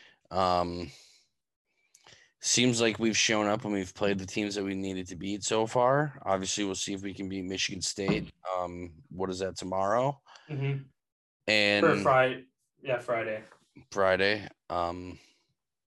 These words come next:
Speaker 1: yeah, hopefully they can keep it rolling. Obviously, we're number two right now in the Big Ten behind Purdue. So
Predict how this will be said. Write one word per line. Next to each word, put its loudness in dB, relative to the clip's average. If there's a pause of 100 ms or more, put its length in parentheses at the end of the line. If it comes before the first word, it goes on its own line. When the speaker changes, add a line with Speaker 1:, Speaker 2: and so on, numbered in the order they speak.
(720)
Speaker 1:
yeah, 4
hopefully 2
they 6
can 2
keep 4
it 2
rolling. 0
Obviously, 0
we're -2
number -2
two -2
right 2
now 2
in 0
the -2
Big -2
Ten -2 (480)
behind 2
Purdue. -2 (160)
So 2